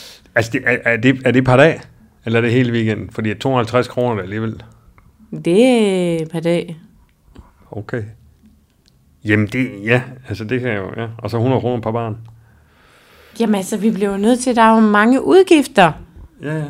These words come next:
Speaker 1: Men hvad, men,
Speaker 2: Der er
Speaker 1: ja,
Speaker 2: mange udgifter.
Speaker 1: ja, men det tænker jeg faktisk også på, hvad var lige? Fordi, altså, det, dem, der kom,
Speaker 2: Ja.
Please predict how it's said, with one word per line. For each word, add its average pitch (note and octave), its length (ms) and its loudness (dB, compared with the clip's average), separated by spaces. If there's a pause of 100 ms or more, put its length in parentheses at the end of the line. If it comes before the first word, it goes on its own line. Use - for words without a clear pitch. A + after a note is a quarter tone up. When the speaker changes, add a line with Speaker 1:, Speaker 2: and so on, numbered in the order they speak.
(880)
Speaker 1:
Men B2 140 2
hvad, C3 220 4
men, C3 180 0
Speaker 2:
Der B2+ 80 2
er D3+ 100 4
Speaker 1:
ja, - 60 0
Speaker 2:
mange E4 160 -2
udgifter. A3+ 360 -2
Speaker 1:
ja, D#3+ 100 -2
men C#3+ 140 -6
det D3+ 80 -2
tænker F#3 160 4
jeg - 40 0
faktisk D#3+ 180 2
også D#3 140 0
på, D#3+ 100 0
hvad D3 140 4
var D3+ 140 4
lige? C#3 220 -2
Fordi, C3+ 240 -4 (120)
altså, A2+ 220 -4
det, D3+ 200 -2
dem, E3+ 120 2
der F#3+ 60 6
kom, D#3 200 4
Speaker 2:
Ja. G#3+ 140 2